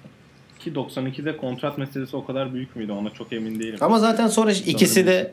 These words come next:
Speaker 2: şey diyorlar hani böyle bir şey yani Scott-, yani Kuko-, ya yapmamıza gerek yoktuğuna getirdiler biraz da da.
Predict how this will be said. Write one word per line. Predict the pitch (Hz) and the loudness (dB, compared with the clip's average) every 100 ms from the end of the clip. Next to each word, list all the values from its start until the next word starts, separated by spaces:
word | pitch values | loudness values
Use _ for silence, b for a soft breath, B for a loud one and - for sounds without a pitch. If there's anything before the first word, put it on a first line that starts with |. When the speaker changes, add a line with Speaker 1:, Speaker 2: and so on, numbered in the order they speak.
| - | 0
Speaker 2:
şey | - 180 175 | 4 6 6
diyorlar | 131 101 92 | 4 4 4
hani | 95 104 | 4 6
böyle | 120 127 | 6 6
bir | 123 | 4
şey | - 123 | 4 6
yani | 123 107 | 6 4
Scott-, | 98 - 117 113 - | 2 2 2 2 0
yani | 107 92 | 2 2
Kuko-, | - 123 123 | 0 0 4
ya | 113 107 | 6 6
yapmamıza | 120 123 165 156 170 | 4 6 4 6 6
gerek | 165 180 180 | 6 4 4
yoktuğuna | 180 180 160 175 | 2 4 4 4
getirdiler | 143 127 123 107 95 90 85 | 4 2 2 2 2 0 0
biraz | 95 92 98 | 0 2 2
da | 214 | 4
da. | 240 131 | 4 0